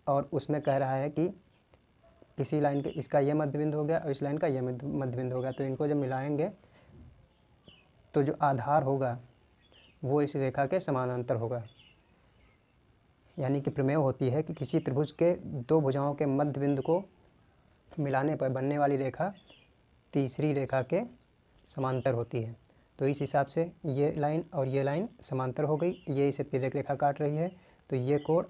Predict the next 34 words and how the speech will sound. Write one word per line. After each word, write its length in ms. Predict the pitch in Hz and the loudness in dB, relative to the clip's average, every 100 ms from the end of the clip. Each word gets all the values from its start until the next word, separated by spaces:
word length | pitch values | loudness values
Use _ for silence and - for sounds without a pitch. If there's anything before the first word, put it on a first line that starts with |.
| - | 2
और 240 | 147 196 - 151 | 4 4 0 -2
ये 160 | 135 | 0
कोण 240 | 127 127 120 - - - | 0 -2 -6 -10 -20 -8
संगत 320 | 139 139 131 | -2 0 0
कोण 180 | 131 123 | 0 0
हो 120 | 117 | -2
गए 200 | 120 120 - _ - | -4 -6 -14 _ -12
और 60 | |
संगत 360 | - 131 139 143 | -6 -2 0 0
कोण 200 | 160 190 - _ _ - _ _ _ - | 0 0 -2 _ _ -20 _ _ _ -8
बराबर 360 | 117 139 131 | 0 2 2
होते 240 | 123 123 120 | 0 -4 -6
हैं। 180 | 120 120 - - - | -10 -12 -18 -20 -4
तो 60 | 131 | 0
अगर 160 | 131 | 2
ये 140 | 131 143 | 2 0
साठ 320 | - 135 143 | 4 4 4
है 120 | 160 196 - _ | 0 -2 -12 _
तो 80 | 143 | -2
ये 120 | 127 | 0
भी 180 | 131 247 - - | 2 0 -4 -8
साठ 260 | - 123 | 0 0
हो 80 | 127 | 0
जाएगा, 300 | 120 120 117 | -2 -2 -2
यानी 240 | 127 131 139 | -4 -2 -2
कि 200 | 190 240 - _ _ - | -4 -6 -10 _ _ -10
इसका 260 | 139 - 160 | -10 -2 -2
ऑप्शन 340 | - 135 139 | 0 -2 -2
नंबर 300 | 131 135 185 233 - _ - - - - - - - - - - - 123 | -2 2 0 0 -18 _ -20 -20 -20 -20 -20 -20 -20 -20 -18 -18 -10 -4
बी 300 | 120 139 120 - - _ - | 0 0 -2 -6 -20 _ -8
साठ 240 | 135 131 | -2 0
डिग्री 320 | 127 135 214 - | 0 -2 -4 -6
सही 300 | - - 120 | -14 -4 -2
है। 180 | 113 113 | -2 -6